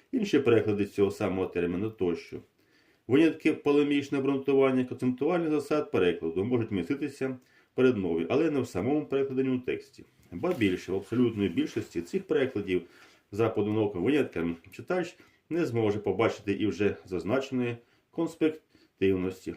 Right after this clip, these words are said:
багатьох місць оригіналу. У цьому насправді є щось глибоко парадоксальне. У своїх передмовах і коментарях майже всі сучасні перекладачі визначають, що текст метафізики — це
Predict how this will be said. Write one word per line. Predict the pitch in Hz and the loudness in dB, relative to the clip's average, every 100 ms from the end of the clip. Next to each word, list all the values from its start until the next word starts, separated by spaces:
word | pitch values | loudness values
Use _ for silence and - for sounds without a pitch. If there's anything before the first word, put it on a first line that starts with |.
| - | -10
багатьох | - 101 98 151 156 - | -2 0 4 4 2 0
місць | 101 131 123 | -2 -2 0
оригіналу. | 120 117 90 80 80 82 _ | 0 0 -4 -4 -8 -10 _
У | 131 | -10
цьому | 135 185 170 | -4 -2 -2
насправді | 147 135 131 110 101 | -2 0 0 2 2
є | 98 | 0
щось | - 95 | 0 -2
глибоко | 92 85 123 131 | -2 0 0 -2
парадоксальне. | 127 120 120 117 - 87 78 82 | -2 -2 -2 -4 -4 -4 -4 -8
У | |
своїх | - 160 156 | -6 -6 -6
передмовах | 147 135 117 110 92 | 0 0 0 -2 -4
і | 95 | -4
коментарях | 85 85 - - 131 135 - _ - _ | -4 -6 -4 -2 -2 -2 -8 _ -20 _
майже | - 165 160 | -6 -2 0
всі | 147 127 | 0 -2
сучасні | 117 - 113 104 92 | -4 0 0 0 -4
перекладачі | 98 95 - 85 - - 135 | -2 -2 -2 -4 -4 -2 -2
визначають, | 135 131 127 - 120 120 | 0 -2 -4 -2 -2 -2
що | 117 | -4
текст | - 117 - | -2 -4 -4
метафізики — | 113 110 110 110 107 - 92 - _ - - _ | -8 -6 -4 -4 -6 -8 -10 -10 _ -20 -20 _
це | - 170 160 | -2 2 2